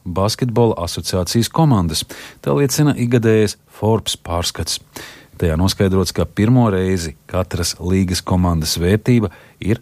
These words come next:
vismaz viens miljards dolāru. Un vēl Latvijas galvaspilsēta Rīga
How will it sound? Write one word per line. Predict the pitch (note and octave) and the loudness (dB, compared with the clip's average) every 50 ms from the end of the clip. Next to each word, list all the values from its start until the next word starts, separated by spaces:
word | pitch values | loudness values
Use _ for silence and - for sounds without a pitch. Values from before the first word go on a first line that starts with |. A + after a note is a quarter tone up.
| _ | _
vismaz | - E2+ F2+ G#2 A#2 A#2+ - - G2+ G2 G#2 F#2+ E2 - _ _ | -8 -2 0 2 2 2 0 -2 0 0 0 0 -2 -6 _ _
viens | - F2+ F#2 F#2 F2+ E2 - - - _ - E2+ | -4 0 0 0 0 0 -2 -6 -8 _ -4 -4
miljards | F2 D#2+ D#2+ E2 D#2+ D#2+ D#2 - - | -2 -2 0 -2 -2 -2 -4 -6 -10
dolāru. | - E2+ E2 F2 E2+ E2 D#2+ D#2+ E2 D#2 - - _ _ _ _ _ - - - - - - - - - - - - _ | -6 -2 0 0 2 2 2 0 -2 -2 -6 -10 _ _ _ _ _ -14 -14 -14 -14 -16 -18 -20 -20 -20 -20 -20 -20 _
Un | _ A#2 A#2 | _ 4 4
vēl | D#3+ E3 C#3 G#2 - | 6 4 4 0 -2
Latvijas | - G#2 C#3+ D3+ - C3 A#2 G#2+ | -2 -2 -2 0 0 0 0 0
galvaspilsēta | G2 G#2+ B2 A#2+ A2 F#2+ F2 - - F#2+ F2+ - - G2+ F#2 F2 - F#2+ | 2 2 2 2 2 2 -2 -4 -6 -4 -4 -2 -2 -2 -2 0 0 0
Rīga | G2 A2 B2+ D#3 D#3 C3 A2+ | 2 2 2 2 2 0 0